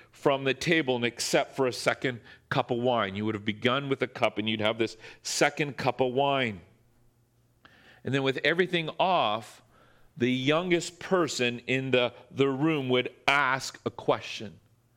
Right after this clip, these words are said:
And the question was a simple question. "Why is this night different from all other nights?" And of course, the father, the patriarch, would answer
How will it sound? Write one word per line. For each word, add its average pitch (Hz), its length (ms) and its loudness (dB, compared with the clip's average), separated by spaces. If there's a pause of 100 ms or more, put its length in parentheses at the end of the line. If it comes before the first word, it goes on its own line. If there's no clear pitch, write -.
(460)
And 101 120 -4
the 104 60 -2
question 139 520 0
was 123 140 -4
a 117 80 -4
simple 127 360 -4
question. - 540 -4 (560)
"Why 156 340 0
is 139 260 -2
this 127 280 -4
night 120 320 -2
different 110 400 -4
from 110 240 -4
all 107 520 -2
other 98 340 -2 (800)
nights?" - 520 -8 (1160)
And 101 100 -4
of 101 180 -8
course, 131 400 0
the 101 100 -4
father, 131 460 2
the 110 100 -8
patriarch, 110 640 -2
would 107 160 0 (440)
answer 160 600 0